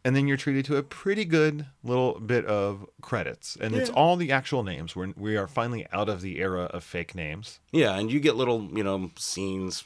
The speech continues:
Speaker 2: you know, where it's like
Speaker 1: Barely.
Speaker 2: shooting a fireball at a guy.
Speaker 1: Yeah.
Speaker 2: Uh, you know, but
Speaker 1: Some ants.
Speaker 2: whatever it is, and it eventually just stops and locks there.
Speaker 1: Well, at the very end, you have a sprite of Mario on the left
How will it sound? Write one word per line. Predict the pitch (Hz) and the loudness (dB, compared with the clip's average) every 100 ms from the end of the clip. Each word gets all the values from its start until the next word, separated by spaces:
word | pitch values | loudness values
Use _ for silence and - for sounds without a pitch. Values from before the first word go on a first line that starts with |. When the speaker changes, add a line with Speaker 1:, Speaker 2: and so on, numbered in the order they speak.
| - | -6
Speaker 2:
you | 92 | -4
know, | 82 80 82 | -2 -2 -2
where | 82 | -4
it's | - | -4
like | 90 107 | 0 2
Speaker 1:
Barely. | 101 87 - 90 | 2 0 -8 -8
Speaker 2:
shooting | - 165 | -2 0
a | 139 | -2
fireball | - 143 135 127 127 | 0 0 2 2 2
at | 120 | 0
a | |
guy. | 117 110 98 85 80 | -2 0 0 -2 -4
Speaker 1:
Yeah. | 113 85 95 90 | -2 -2 -2 -6
Speaker 2:
Uh, | 85 | -6
you | 90 | -6
know, | 87 82 82 - | -6 -6 -8 -4
but | 87 | -2
Speaker 1:
Some | 123 | 0
ants. | 95 95 - | 0 -2 -4
Speaker 2:
whatever | 131 135 127 127 | -2 0 2 4
it | |
is, | 113 113 113 104 | 6 6 6 2
and | 104 | -2
it | 101 | -2
eventually | 110 117 113 | -2 -2 -2
just | 101 - | -2 -4
stops | - 110 107 - | 0 2 0 -4
and | 87 87 | -8 -6
locks | 87 98 107 - | -2 -2 -2 -6
there. | 80 73 82 - - - - | -4 -4 -6 -10 -20 -18 0
Speaker 1:
Well, | 120 131 - | 4 4 4
at | - 107 | 0 -2
the | 113 | -2
very | 92 104 131 165 180 | -2 0 2 2 0
end, | 208 160 92 92 95 | 0 0 -2 -6 -10
you | 107 110 | -6 -2
have | 113 101 | -2 -2
a | |
sprite | - - 98 98 | -6 -4 -2 -2
of | 87 | -4
Mario | 95 101 135 151 | -2 -2 0 -2
on | 196 | -2
the | 214 | -2
left | 175 76 - - | 0 -2 -8 -20